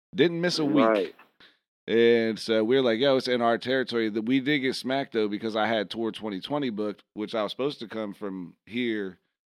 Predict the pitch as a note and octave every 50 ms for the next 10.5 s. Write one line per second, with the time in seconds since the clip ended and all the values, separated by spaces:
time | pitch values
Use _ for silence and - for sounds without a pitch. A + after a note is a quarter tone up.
0 | _ _ _ _ _ _ _ _ _ - G2 A2 C#3+ D3+ D3+ D3 D3 C#3+ C#3 C3+
1 | C3 A#2+ B2+ C3+ C#3+ C3 C#3 C3+ C3+ C3+ B2+ A2+ F#2+ - - C#3 D3+ C#3+ C3 A#2+
2 | A#2 B2+ C3 A#2 G#2 - - C3 C#3+ D3 D3 C3 B2 - C3+ C3+ C3+ C3+ A2 G#2
3 | A2 A#2 A2 G2 - - A2+ G#2+ F2+ - - A#2+ C3 C3 C3 B2 A2+ B2 A#2+ A#2+
4 | A#2 G2 G#2+ G2 F#2+ F#2 F2 F#2 G#2 G#2 F#2+ F2 E2 E2+ - _ _ _ _ _
5 | - F#2+ - - G2 F#2 F2+ F2 F2 F2 - _ _ _ - G#2+ G2 - - -
6 | A2+ - - A#2 A2+ A#2 G#2+ G2+ F#2+ G2 F#2+ F#2+ A#2 A#2 A2+ G#2+ G2+ F#2 - _
7 | _ _ _ _ _ _ _ _ _ _ - F#2+ A2 A2+ A2+ A2 A2+ A2+ B2 B2
8 | B2 A#2+ A2+ G#2+ G2+ A#2+ A2 - A#2+ G#2+ A2+ A#2 A#2+ B2 B2 A#2 A#2+ A#2+ A#2+ A#2
9 | A2+ - A2 G2 F#2 F#2+ A2+ A#2+ B2 B2+ A#2+ A#2 A2+ A2 A#2 A#2+ A#2+ A#2+ A#2 A2
10 | F#2+ G2+ G2+ G2+ F#2+ F#2 F#2 F2+ E2+